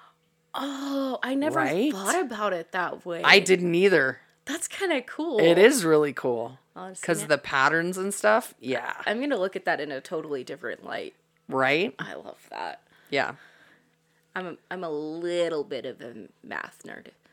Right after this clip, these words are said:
Speaker 1: Just a little bit.
Speaker 2: Well, I'm gonna,
Speaker 1: <laughs>
Speaker 2: uh, hopefully I'm gonna lay a little bit of math on ya. Well, this is math.
Speaker 1: It
Speaker 2: This
Speaker 1: is
Speaker 2: really
Speaker 1: math.
Speaker 2: is math. So the mystery deepens when you hear what monuments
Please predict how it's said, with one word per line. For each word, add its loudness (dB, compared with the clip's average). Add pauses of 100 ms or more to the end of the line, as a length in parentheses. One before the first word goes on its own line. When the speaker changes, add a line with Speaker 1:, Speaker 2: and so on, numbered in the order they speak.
(560)
Speaker 1:
Just -12
a -12
little -20
bit. -20
Speaker 2:
Well, -2
I'm 0
gonna, 4
Speaker 1:
<laughs> 6
Speaker 2:
uh, 8 (240)
hopefully 4
I'm 2
gonna 0
lay 2
a 2
little -2
bit 0
of -2
math -6
on -8
ya. -8 (400)
Well, 8
this 0
is -2
math. -4 (200)
Speaker 1:
It -6
Speaker 2:
This 2
Speaker 1:
is -2
Speaker 2:
really 4
Speaker 1:
math. 4
Speaker 2:
is -2
math. -10 (1120)
So 4
the 0
mystery 2
deepens 0
when 2 (340)
you -4 (1400)
hear 2
what 4
monuments 0